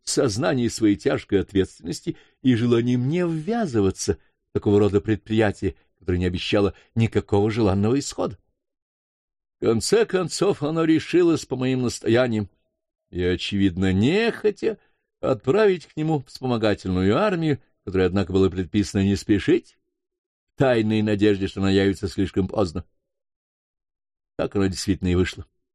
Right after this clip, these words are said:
Она явилась слишком поздно, чтобы спасти этого благородного героя. Бедный, доблестный Гордон, честный, благородный и смелый воин.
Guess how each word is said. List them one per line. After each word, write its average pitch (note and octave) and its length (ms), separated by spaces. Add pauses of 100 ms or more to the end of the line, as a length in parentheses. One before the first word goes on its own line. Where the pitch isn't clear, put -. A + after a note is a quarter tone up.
(400)
Она D3 300
явилась D3+ 480
слишком C3 500
поздно, A#2+ 400
чтобы G#2 240 (240)
спасти - 540
этого G2+ 260
благородного F#2+ 640
героя. F#2 380 (400)
Бедный, C#3+ 640
доблестный G2 680
Гордон, F2 380 (280)
честный, G#2 600 (360)
благородный C3+ 600
и - 20
смелый F#2+ 400
воин. E2+ 300